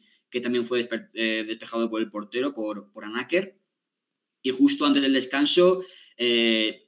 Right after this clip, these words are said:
se marcó el, el dos a cero, el propio Armando marcó esta vez sí de cabeza, eh, tras una jugada un poco embarullada.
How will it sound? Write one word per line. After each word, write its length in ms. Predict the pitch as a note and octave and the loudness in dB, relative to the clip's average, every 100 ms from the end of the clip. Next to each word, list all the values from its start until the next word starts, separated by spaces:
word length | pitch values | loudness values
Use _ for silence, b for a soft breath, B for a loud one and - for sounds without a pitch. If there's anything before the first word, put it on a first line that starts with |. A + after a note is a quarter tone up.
| _ | _
se 540 | - A2+ A2+ A2 G#2+ | -16 -8 -2 0 0
marcó 280 | G#2+ A2+ A#2+ | 0 -2 0
el, 320 | A#2+ A#2 A#2 | 2 4 2
el 160 | A2+ A2+ | 2 2
dos 160 | A#2+ B2 | 0 -4
a 60 | |
cero, 560 | - D#3 F#3 A#3+ - - | -4 0 2 2 -2 -8
el 300 | A2+ A2 G#2 | -6 -4 -4
propio 300 | A#2+ A#2+ B2 | -2 2 4
Armando 420 | A#2 B2 B2+ B2 | 4 2 2 2
marcó 600 | A#2+ A2+ B2 A#2+ A2+ - _ | 0 0 -2 -2 -2 -6 _
esta 240 | - A2+ A#2+ | -14 -6 -2
vez 180 | A#2 A#2 | -2 -2
sí 600 | B2 A#2+ A#2 A#2 - - | 4 6 6 4 -6 -10
de 180 | A#2 A2+ | -6 -4
cabeza, 600 | A#2 C3+ C#3 G3 A3+ - | -2 -4 -4 -6 -6 -10
eh, 300 | G#2+ G#2+ G#2+ | -8 -6 -6
tras 180 | G2+ G#2 | -8 -6
una 140 | A#2+ A#2 | -6 -4
jugada 300 | A#2+ A#2 A#2 | -2 0 2
un 300 | A#2 A2+ _ _ | 2 -2 _ _
poco 500 | A#2+ A2+ A#2 A#2 A2+ | -10 -4 -2 0 0
embarullada. 720 | A2+ A2+ A#2 A#2+ D3 F#3 G3+ | 2 2 2 2 2 0 -2